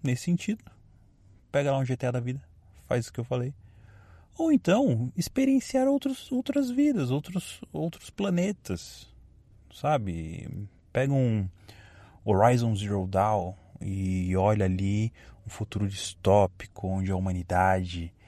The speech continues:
foi sucumbida pela sua própria arrogância e faltas de cuidado com a natureza.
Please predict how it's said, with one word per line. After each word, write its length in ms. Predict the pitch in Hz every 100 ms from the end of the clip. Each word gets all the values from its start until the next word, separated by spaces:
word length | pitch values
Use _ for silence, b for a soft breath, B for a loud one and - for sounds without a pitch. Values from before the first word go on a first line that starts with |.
| B B B B B B
foi 1080 | - - - 98 98 95 92 87 85 82 87
sucumbida 920 | - - 131 - 113 101 110 117 107
pela 260 | - 101 101
sua 220 | - 95 -
própria 920 | - 98 110 - 110 107 95 87 80 - - -
arrogância 1000 | 95 98 98 101 127 113 - 90 82 85 _ b b b b b
e 140 | 104
faltas 460 | - 104 104 - 95
de 100 | 101
cuidado 640 | 101 92 95 101 98 92
com 600 | - 92 104 107 92 87 85 -
a 720 | 92 90 87 85 80 78 78 -
natureza. 880 | - 90 98 92 113 110 90 85 82